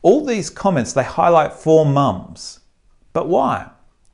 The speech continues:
What's special about these four women? Why does Matthew highlight them in the story? There are three main possibilities.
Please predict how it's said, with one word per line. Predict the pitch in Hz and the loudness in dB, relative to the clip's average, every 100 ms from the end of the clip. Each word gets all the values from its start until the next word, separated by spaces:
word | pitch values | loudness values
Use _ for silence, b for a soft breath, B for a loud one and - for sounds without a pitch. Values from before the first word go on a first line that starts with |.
| _ _ _ - | _ _ _ -2
What's | 143 185 - | 0 0 -4
special | - - 156 151 131 | -8 -4 -4 -4 -2
about | 113 117 | 0 0
these | 113 113 | 0 -6
four | - - 135 123 | -8 -2 0 2
women? | 123 120 85 | 0 -2 -6
Why | - 151 165 | -12 0 0
does | 180 143 | 0 -4
Matthew | 139 170 170 143 | -2 -2 -2 -8
highlight | - - 151 165 135 120 113 | -6 0 0 2 -2 -4 -6
them | 120 | -6
in | 120 | -6
the | |
story? | 117 - 160 98 - _ b b b b b b b b - | -8 -6 -6 -8 -16 _ b b b b b b b b 0
There | 170 | 0
are | |
three | 170 - 233 277 | 0 -4 -2 -2
main | 208 151 123 | -2 -2 -4
possibilities. | - 131 - 95 101 98 78 - - | -6 -10 -10 -10 -8 -10 -14 -18 -20